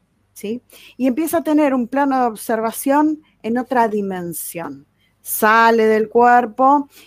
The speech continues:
y digamos como que, por ejemplo, se eleva y se pone a una altura de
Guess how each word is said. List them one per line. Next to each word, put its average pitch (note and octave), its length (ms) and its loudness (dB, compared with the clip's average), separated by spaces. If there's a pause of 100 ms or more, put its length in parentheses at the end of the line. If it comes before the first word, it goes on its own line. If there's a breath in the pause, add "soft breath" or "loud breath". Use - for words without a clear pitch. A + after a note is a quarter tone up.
y A3+ 120 -2
digamos C#4+ 420 4
como D#4 540 2 (260)
que, E3 100 -16
por - 200 -16
ejemplo, C#4+ 520 -4
se G3+ 360 -4
eleva C4 560 0
y B3+ 80 -8
se G#3 140 -8
pone A#3 300 -6
a B3 60 -2
una A3 200 -6
altura A#3+ 500 -6
de F#3+ 420 -6